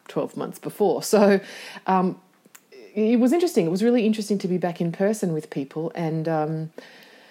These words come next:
yeah, uh, I, I, I thought, well, um,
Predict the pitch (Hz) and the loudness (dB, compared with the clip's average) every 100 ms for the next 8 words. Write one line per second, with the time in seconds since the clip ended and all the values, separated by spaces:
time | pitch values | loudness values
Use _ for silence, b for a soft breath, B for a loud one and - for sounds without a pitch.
0 | B B B _ 226 262 226 156 - 202 | B B B _ 4 6 6 2 -2 0
1 | 196 190 185 185 180 - - 214 196 - | 4 4 4 2 -2 -2 0 2 2 0
2 | 202 233 220 - 208 214 185 - 185 180 | 0 2 0 0 0 2 2 0 -2 -2
3 | 175 175 175 | -2 -4 -6